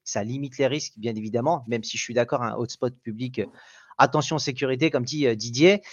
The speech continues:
Mais, euh, je pense que plus c'est clair et plus c'est simple, et plus pour la personne, il y a moins de risques, en tout cas, de se faire, euh, berner et de se connecter à un autre endroit. Donc voilà, ils ont voulu travailler, amé-, améliorer un petit peu ça. Si on cumule ça avec un bon V P N, effectivement, euh,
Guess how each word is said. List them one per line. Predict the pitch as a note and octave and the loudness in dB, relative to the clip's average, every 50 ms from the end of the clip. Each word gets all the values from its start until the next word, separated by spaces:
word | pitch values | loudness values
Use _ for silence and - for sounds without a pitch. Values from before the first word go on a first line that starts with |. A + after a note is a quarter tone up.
| - - - - _ | -18 -18 -20 -12 _
Mais, | - C#3 E3+ G3 G#3 G#3+ G3+ - | 4 6 10 10 10 10 10 10
euh, | E3 D#3 D3+ D3 C#3+ C#3+ C#3 C#3 C3+ C3+ C3 C3 C3 C3 C3 - | 10 10 10 10 10 10 10 10 8 8 8 6 6 6 4 2
je | D3+ - D3+ D#3+ | 0 0 -2 2
pense | - B3+ C4+ C4 | 4 4 2 4
que | - - | 2 0
plus | E3 - - - C4+ | 0 0 -2 -4 -2
c'est | C#4 - - A3 G#3 | -2 0 2 0 0
clair | G#3+ - G#3+ A3 A3 G3 | 2 2 4 6 6 6
et | E3+ C#3+ | 4 2
plus | B2 - - A3 | -2 -4 -8 -6
c'est | - - E3+ | -4 -2 -2
simple, | D3+ - - F3+ F#3 A#3 A3 - D3 A#2+ - - | -2 0 0 0 0 0 -2 -2 -4 -4 -2 -2
et | C3+ C3 | -4 -6
plus | B2+ - - - F3+ G3+ G3+ | -6 -8 -10 -6 -4 -2 -2
pour | F#3+ - E3 D3 | -4 -2 2 4
la | C#3+ C#3 C#3 | 4 4 4
personne, | - D3+ C#3 - - E3+ F3+ F#3 F3 | 4 2 0 2 2 2 2 2 2
il | D3 | 0
y | C3 | -2
a | |
moins | B2 B2+ C#3 D3+ F3 F#3 F3 | -2 0 0 2 2 2 2
de | D#3 D3+ | 2 0
risques, | D3 C3 D#3+ F#3 - - - _ _ | 0 0 0 -2 -4 -6 -10 _ _
en | - B2+ | -10 -10
tout | B2+ C3+ | -10 -6
cas, | B2+ D3+ D3+ D#3 | -2 0 0 0
de | - | -2
se | - A#2+ | -6 -6
faire, | - - C#3 C3+ B2 | -2 0 2 2 2
euh, | G#2+ | 2
berner | G#2 B2+ C3+ A#2+ C3+ E3+ F3 | 4 4 4 4 4 2 0
et | |
de | - | 0
se | - - | -2 -6
connecter | B2+ - C3+ C3 C3 B2+ C3 D#3+ | -4 -2 -2 -2 -2 -2 0 0
à | D3+ C3 | 2 2
un | A#2 B2 | 0 0
autre | C3+ C#3+ C#3+ - - | -2 -4 -6 -6 -8
endroit. | C#3 C3 B2+ A#2 C#3 F3 F#3+ - - - - - - - _ _ | -6 -4 2 4 4 4 4 0 -8 -20 -20 -20 -20 -20 _ _
Donc | - D3 D3 | -2 0 4
voilà, | D3+ E3 B2 B2 C3+ | 6 6 8 8 6
ils | C3 C3 | 4 2
ont | C#3 | 0
voulu | C3 C3 D3+ D#3 F#3 | -2 -2 -2 -2 -2
travailler, | F3+ - - F3 D#3+ E3+ E3+ E3+ F#3+ | -2 4 6 8 8 8 8 8 8
amé-, | F#3+ F3+ E3 D#3+ F3 E3+ E3+ | 6 6 6 6 4 2 4
améliorer | - E3+ E3 F3 F#3 F3+ F#3+ F#3 F#3 F#3+ | 2 2 2 2 2 4 4 4 4 2
un | F3 | 0
petit | D#3+ - - F#3 E3 | -2 -4 -8 -6 -4
peu | - D#3+ | -2 -2
ça. | D#3 - F#3 A3 | 0 2 2 2
Si | C4+ - - A#3 | 2 0 -2 -2
on | A3 G3+ | -4 -2
cumule | - G#3+ G3+ G#3 F#3+ | -2 -2 -2 -2 -2
ça | - - G3+ | 2 4 4
avec | F#3 F3 E3 - | 4 4 2 0
un | D#3+ C#3+ | -2 -2
bon | C3+ C#3 D3+ C#3+ | -2 -2 -2 0
V | C#3 C3 | 0 -2
P | B2+ - G#2+ | -2 -2 0
N, | G#2+ B2+ E3+ F#3+ - - | 0 0 0 -2 -6 -10
effectivement, | C3+ B2+ - C3 B2 - - A2+ G#2+ A2+ B2+ E3 F3 | -12 -12 -12 -12 -14 -12 -10 -8 -6 -4 -2 0 2
euh, | C#3+ A#2+ G#2+ G2 | 2 2 0 0